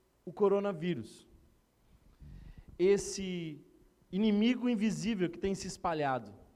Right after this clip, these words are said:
que há alguns dias atrás achávamos que era um problema da China, mas agora é um problema do mundo.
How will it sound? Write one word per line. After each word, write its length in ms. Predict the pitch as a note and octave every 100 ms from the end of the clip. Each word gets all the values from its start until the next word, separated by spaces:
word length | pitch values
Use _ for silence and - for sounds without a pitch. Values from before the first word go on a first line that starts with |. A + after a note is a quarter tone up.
| _ _ _ _ _ _ _ _ _ _ _ _ _ _
que 600 | - G3+ G3+ G3 F3+ E3 - - -
há 60 | D#3
alguns 360 | F3+ F#3 G#3
dias 240 | D#3+ G3+ F#3
atrás 460 | F#3+ F#3+ F#3+ G3+
achávamos 540 | G3 F3+ G3 G#3 G#3+ -
que 100 | G#3
era 100 | G#3
um 60 |
problema 400 | G#3+ G3 F#3 G3+
da 140 | F#3+ D#3+
China, 580 | - - G#3 G#3 A#2+ - - - _ _ _ _ _ _ _ _ -
mas 180 | C3
agora 240 | D3 D#3+ F#3+
é 20 |
um 80 | G#3+
problema 380 | D#3+ D#3 F3+ F3+
do 140 | C3+
mundo. 520 | C3 D#3+ F3+ D3+ -